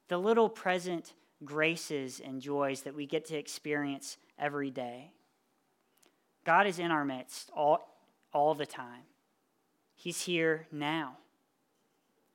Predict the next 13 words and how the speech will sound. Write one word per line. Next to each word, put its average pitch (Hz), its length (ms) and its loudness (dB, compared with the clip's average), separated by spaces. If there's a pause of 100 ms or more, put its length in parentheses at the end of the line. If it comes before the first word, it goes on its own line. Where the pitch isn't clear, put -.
(140)
right? 170 280 8
Answering 269 640 4
the 185 100 4
right 170 320 8
questions 208 680 0
doesn't 185 300 -2
make 175 220 -6
him 160 180 -4
any 170 240 -2
more 151 400 0
or 143 160 -4
less 135 320 -2
present. - 720 -10